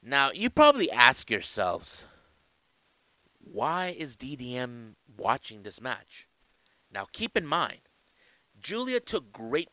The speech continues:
pleasure to humiliate Cosmic Angels after Sakurai turned on them, on Cosmic Angels.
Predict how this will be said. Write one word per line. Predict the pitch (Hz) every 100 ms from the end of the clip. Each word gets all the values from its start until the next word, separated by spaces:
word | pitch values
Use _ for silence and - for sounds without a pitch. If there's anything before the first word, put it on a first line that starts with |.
| -
pleasure | 147 139 -
to | 110 -
humiliate | - 120 113 107 104
Cosmic | - 104 98 101 95
Angels | 101 95 95 - -
after | 113 127 131 113 - - _
Sakurai | - - 107 - 104 98 95 -
turned | - 127 123
on | - -
them, | - - _ _ _ _ -
on | 98 98 98 _ _
Cosmic | - 98 98 98
Angels. | 123 107 98 -